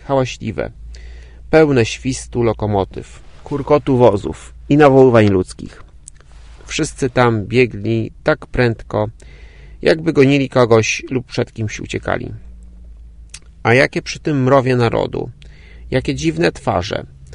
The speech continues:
to czarne, to oliwkowe, to czerwawe. Właśnie tam, gdzie stali, koło portu,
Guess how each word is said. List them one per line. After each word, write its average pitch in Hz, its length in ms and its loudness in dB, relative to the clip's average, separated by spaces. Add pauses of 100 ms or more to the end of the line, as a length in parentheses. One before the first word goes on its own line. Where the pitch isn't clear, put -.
(500)
to 151 120 -2
czarne, 95 540 2 (160)
to - 120 -2
oliwkowe, - 640 -2 (460)
to - 100 2
czerwawe. - 540 -2 (1200)
Właśnie 156 400 0
tam, 117 440 0
gdzie 113 240 -6
stali, 104 500 -4 (200)
koło 131 260 0
portu, 107 580 -4